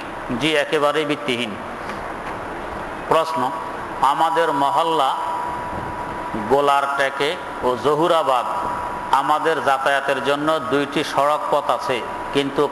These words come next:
পায়ে হেঁটে শহীদ বুদ্ধিজীবী কবরস্থান দিয়ে গেলে রাস্তা সংক্ষিপ্ত হয়। আমার প্রশ্ন হলো, কবরস্থানের ভিতর দিয়ে যাওয়া কি ঠিক হবে? কবরস্থানের ভিতর দিয়ে অনেক রাস্তা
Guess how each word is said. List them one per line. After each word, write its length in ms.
পায়ে 320
হেঁটে 280
শহীদ 340
বুদ্ধিজীবী 580
কবরস্থান 580
দিয়ে 260
গেলে 200
রাস্তা 260
সংক্ষিপ্ত 440
হয়। 160
আমার 220
প্রশ্ন 260
হলো, 160
কবরস্থানের 760
ভিতর 240
দিয়ে 160
যাওয়া 260
কি 80
ঠিক 200
হবে? 180
কবরস্থানের 720
ভিতর 220
দিয়ে 120
অনেক 160
রাস্তা 280